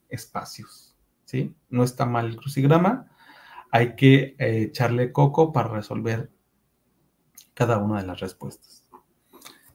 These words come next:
Y por último, hay que poner las fuentes consultadas,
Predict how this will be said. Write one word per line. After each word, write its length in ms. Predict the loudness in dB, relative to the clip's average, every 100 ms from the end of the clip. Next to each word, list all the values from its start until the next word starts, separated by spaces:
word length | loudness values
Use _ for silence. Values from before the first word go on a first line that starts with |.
| -4
Y 140 | -2
por 180 | 4 6
último, 520 | 6 4 6 6 6
hay 100 | 2
que 100 | -2
poner 580 | -4 -4 -4 -2 -2 -2
las 220 | -8 -12
fuentes 340 | -10 -10 -10 -6
consultadas, 1000 | -4 -2 -2 2 2 4 0 -4 -12